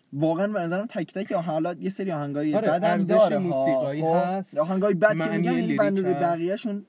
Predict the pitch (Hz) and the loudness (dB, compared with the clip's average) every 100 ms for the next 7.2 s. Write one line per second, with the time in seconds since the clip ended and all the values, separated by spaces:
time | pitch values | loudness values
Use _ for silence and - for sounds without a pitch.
0 | _ - 170 175 175 202 156 123 156 101 | _ -2 -2 0 2 2 0 -2 -4 -4
1 | 127 104 120 120 - - - 139 170 220 | -8 -8 -12 -16 -16 -16 -10 2 2 2
2 | 247 185 160 - 190 214 170 156 143 147 | -2 -4 -6 0 2 2 -2 -6 -6 0
3 | 214 - 165 170 196 233 - - - - | -2 -2 -4 -2 -4 -6 -14 -20 -20 -12
4 | - 131 127 139 156 185 233 - 170 156 | -4 0 0 -2 0 0 0 -2 0 2
5 | 151 - 185 220 170 143 147 135 131 135 | 0 -4 -8 -4 -2 -2 0 -2 -2 -4
6 | 139 - 143 135 196 190 147 123 135 135 | -6 -4 -4 0 0 0 -2 -6 -4 0
7 | 147 180 | 0 -2